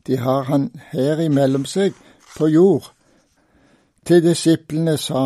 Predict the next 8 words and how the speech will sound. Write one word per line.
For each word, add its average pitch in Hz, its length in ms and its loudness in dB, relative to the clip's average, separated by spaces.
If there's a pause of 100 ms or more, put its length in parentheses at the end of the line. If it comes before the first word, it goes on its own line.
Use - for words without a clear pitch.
han 139 300 0 (260)
nå, 123 180 2 (420)
mens 160 600 0
de 151 320 0 (320)
hadde 135 400 -2
han 147 260 0
imellom 135 540 0
seg, 190 400 -2